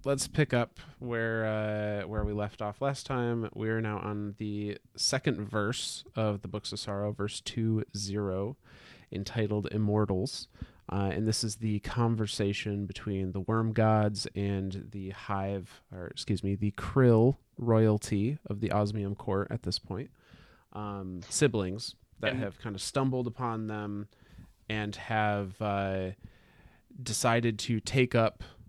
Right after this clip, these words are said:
Speaker 1: the offer of the worms, um, to take in their, their young into their body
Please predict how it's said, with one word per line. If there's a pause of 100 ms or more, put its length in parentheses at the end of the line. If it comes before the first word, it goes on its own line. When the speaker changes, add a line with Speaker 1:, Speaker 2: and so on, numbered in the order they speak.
(280)
Speaker 1:
the
offer
of
the
worms, (160)
um, (260)
to
take
in
their, (640)
their
young
into
their
body